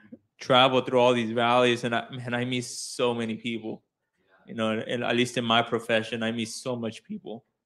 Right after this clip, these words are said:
You know, broken, hurting people, angry, bitter.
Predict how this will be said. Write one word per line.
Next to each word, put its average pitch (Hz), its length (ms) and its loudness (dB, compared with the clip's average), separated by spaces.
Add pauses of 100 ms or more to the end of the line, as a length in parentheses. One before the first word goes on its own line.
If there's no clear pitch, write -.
(680)
You - 60 -20
know, 107 100 -10
broken, 117 760 2 (560)
hurting 127 340 6
people, 113 600 -8 (280)
angry, 123 800 -2 (200)
bitter. 123 520 2